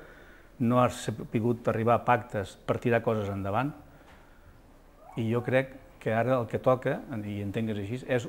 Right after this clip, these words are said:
obrir les finestres de l'Ajuntament i que entri aire fresc, perquè ja n'hi ha prou d'aquest color. És per això. I jo crec que poder, puc aportar, doncs, aquests anys d'experiència i, en acabat, puc aportar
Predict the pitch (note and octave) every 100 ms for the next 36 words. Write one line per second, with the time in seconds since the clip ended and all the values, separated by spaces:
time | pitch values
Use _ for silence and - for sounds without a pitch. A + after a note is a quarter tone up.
0 | - A2+ C3 B2+ - A#2 A2 - G#2+ G#2+
1 | G2+ G#2 G#2+ B2 D3 A2 A2+ A2+ A2 G#2+
2 | G2 G#2 F#2+ F#2 - - - G2+ G2 G2+
3 | G#2+ G#2+ - A2+ A2+ G2+ F#2+ - F#2+ F2
4 | - - - - E2+ - - - - -
5 | - - - - - A2 A2+ B2 B2+ A2+
6 | A#2 A2+ B2 - - - - - D#3 C#3+
7 | - G#2+ G2+ A#2+ D#3 - - - - -
8 | G#2 G2 - - A2 A2 A2+ G2+ A2 G2
9 | - G#2 A#2 B2+ - D#3+ A3 - - -
10 | A#2 A2 G#2 F#2+ G2 G#2 - - - -
11 | G2+ G2 G#2 F#2 A#2